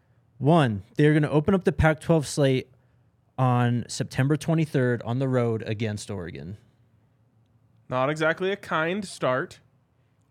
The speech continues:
Speaker 2: I'll say this, and I don't know this for sure to be the last time, but I'll say it, and someone can correct me if I'm wrong. The last time the Buffs opened up the conference slate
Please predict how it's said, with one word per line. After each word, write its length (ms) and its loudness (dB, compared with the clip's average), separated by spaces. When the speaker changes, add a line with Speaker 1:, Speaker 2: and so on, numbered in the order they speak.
Speaker 2:
I'll 140 -6
say 180 0
this, 280 -4
and 240 -8
I 120 -2
don't 160 -2
know 140 0
this 160 -4
for 160 -6
sure 260 -2
to 80 -2
be 100 -4
the 140 -4
last 400 0
time, 380 -12
but 300 -4
I'll 160 0
say 240 -2
it, 160 -6
and 240 -8
someone 260 -6
can 160 -10
correct 240 -8
me 60 -10
if 80 -14
I'm 140 -12
wrong. 140 -16
The 80 -8
last 260 2
time 220 2
the 60 -6
Buffs 260 -2
opened 260 -2
up 100 -4
the 80 -10
conference 440 -8
slate 360 -8